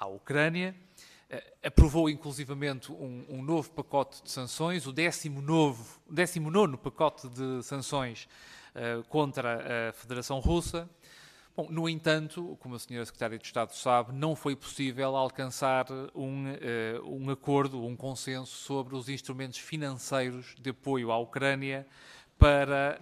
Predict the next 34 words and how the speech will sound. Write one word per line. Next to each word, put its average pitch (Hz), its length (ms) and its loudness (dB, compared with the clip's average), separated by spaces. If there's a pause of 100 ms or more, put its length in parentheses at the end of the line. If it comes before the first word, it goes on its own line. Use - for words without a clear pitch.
eh, 120 420 2
o 120 480 -4
biénio 127 460 -2
de 117 120 -16
dois 120 220 -4
mil 127 180 -8
e 123 60 -6
vinte 117 200 -10
e - 40 -14
seis, 135 300 -2
dois 120 160 -6
mil 131 180 -8
e 120 60 -4
vinte 110 180 -10
e - 40 -14
sete. - 360 -16 (760)
E 139 80 -4
desse 151 380 0 (300)
ponto 131 260 -6
de 131 80 -8
vista, 165 640 -2
tendo 139 200 -4
sido 120 340 -6
a 123 60 -8
decisão 131 420 -6
adiada 123 640 0
para, 104 680 -2
eh, 101 220 -4
para, 104 420 -4
para 110 160 -6
o 104 40 -4
Conselho 113 520 -4
de 104 340 -10
dezembro, 139 580 0